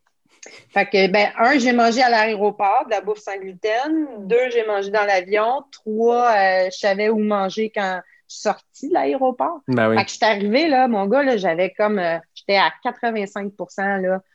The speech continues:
Speaker 1: de gaz, là, tu sais, à comparer l'autre que j'étais à peut-être quarante, là, tu sais, ça
Speaker 2: Ouais,
Speaker 1: faisait
Speaker 2: c'est ça.
Speaker 1: vraiment une, toute une différence, mais c'est l'expérience, là, qui m'a
Speaker 2: Ah oui,
Speaker 1: amené
Speaker 2: tu
Speaker 1: ça.
Speaker 2: commences ta course dans un autre mode aussi quand tu sens que
Speaker 1: Euh.
Speaker 2: tes batteries sont pleines puis que t'as du jus.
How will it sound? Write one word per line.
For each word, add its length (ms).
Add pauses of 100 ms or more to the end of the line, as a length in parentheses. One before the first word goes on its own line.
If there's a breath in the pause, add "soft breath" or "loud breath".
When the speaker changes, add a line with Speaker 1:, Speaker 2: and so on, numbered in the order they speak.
(240)
Speaker 1:
de 100
gaz, 540
là, 200
tu 80
sais, 60
à 80
comparer 460
l'autre 260
que 100
j'étais 320
à 120
peut-être 320
quarante, 540
là, 140
tu 80
sais, 140
ça 100
Speaker 2:
Ouais, 60
Speaker 1:
faisait 180
Speaker 2:
c'est 40
ça. 60
Speaker 1:
vraiment 340 (440 soft breath)
une, 200
toute 220
une 180
différence, 560
mais 80
c'est 140
l'expérience, 760
là, 80
qui 140
m'a 120
Speaker 2:
Ah 40
oui, 60
Speaker 1:
amené 120
Speaker 2:
tu 20
Speaker 1:
ça. 40
Speaker 2:
commences 260
ta 120
course 160
dans 120
un 120
autre 180
mode 240
aussi 220
quand 160
tu 100
sens 220
que 40
Speaker 1:
Euh. 40
Speaker 2:
tes 100
batteries 260
sont 200
pleines 300
puis 100
que 60
t'as 100
du 160
jus. 340